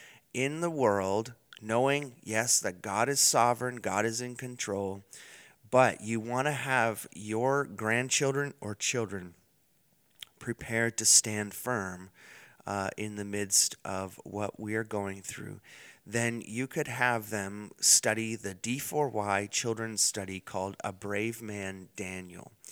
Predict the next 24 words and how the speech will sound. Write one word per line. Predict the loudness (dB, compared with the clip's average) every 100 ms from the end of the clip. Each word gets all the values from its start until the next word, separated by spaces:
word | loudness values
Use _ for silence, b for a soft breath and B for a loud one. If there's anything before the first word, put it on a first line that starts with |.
| B B B B B
And | -4 -2 -4
if | -6 -8 -8
you | -6
have | -6
teens, | -4 -4 -2 -4 -2 -4 -4
we | -8 -8 0
actually | 0 2 -2 -2 -8
have | -6 -2 0 0 -6 -8 B B B B
a | -8
Bible | -2 2 2 2
study | 2 2 0 -6 -10 -10
that | -6 -6
is | -4 0 2 2
four | -4 -6 -2 0 -2
weeks | -4 -10 -4 0 0 -2 -6
that | -6
will | -6 -8
go | -6 -6
really | -4 -4 -4
well | -2 0 0 -2 -6 B B B B
with | -2 -2 -2
Resolve | 0 2 2 0 -2 -4 -10 _
called | -8 0 4 4 2 -2 _ _ _
Resolve. | -6 0 2 2 0 -4 -10 -14